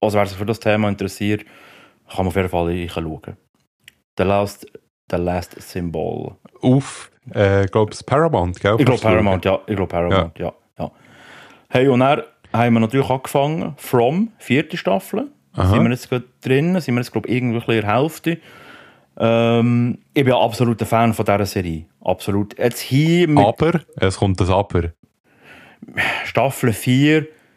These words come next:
Speaker 1: sucht sich, ändert so ein bisschen durch.
Speaker 2: Okay.
Speaker 1: Also,
Speaker 2: Wird's
Speaker 1: also immer
Speaker 2: zu Walking Dead?
Speaker 1: Nein, eigentlich, eigentlich eben, eben gerade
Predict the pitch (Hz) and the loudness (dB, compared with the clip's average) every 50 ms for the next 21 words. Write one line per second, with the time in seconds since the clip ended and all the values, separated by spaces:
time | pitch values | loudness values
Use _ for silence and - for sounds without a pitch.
0 | _ _ _ _ _ _ - - - - - 143 143 151 165 180 170 - - - | _ _ _ _ _ _ -14 -12 -10 -6 0 2 2 4 2 2 0 -2 -8 -12
1 | - - - 147 135 - - - - 123 123 127 151 135 139 117 107 131 127 - | -14 -4 -2 -2 -2 -2 -2 -2 0 0 2 2 0 0 0 0 0 -2 -4 -2
2 | - 120 127 127 - - 123 113 107 101 107 107 107 101 90 85 - _ _ _ | -2 -2 -2 -2 -2 -4 -2 -2 -2 0 0 0 0 0 -2 -4 -8 _ _ _
3 | _ _ _ _ - 104 98 - - - 90 87 85 85 82 104 95 92 90 87 | _ _ _ _ 0 0 0 0 -2 -2 -2 0 0 0 2 2 2 2 0 0
4 | - 101 101 107 120 135 147 180 196 185 104 - 101 110 117 110 - 120 117 117 | 2 4 4 4 6 4 4 4 4 4 4 4 4 2 2 0 0 0 2 2
5 | 104 104 92 87 85 85 - - - - _ _ _ - - - - - - _ | 2 2 2 2 0 -2 -4 -10 -18 -20 _ _ _ -20 -20 -20 -20 -20 -20 _
6 | - 117 123 135 147 147 151 165 175 180 175 147 113 151 170 156 175 165 147 - | 0 2 4 4 4 4 4 4 4 4 4 4 4 4 4 2 0 -2 -2 0
7 | 156 156 - - - 147 160 151 165 156 147 147 135 - - 139 - 143 127 - | 0 0 2 2 2 2 2 2 0 -2 -2 -2 0 0 0 0 0 -2 -4 -2
8 | - - 127 131 131 127 139 139 | -4 -4 -2 -2 -2 -2 -2 -4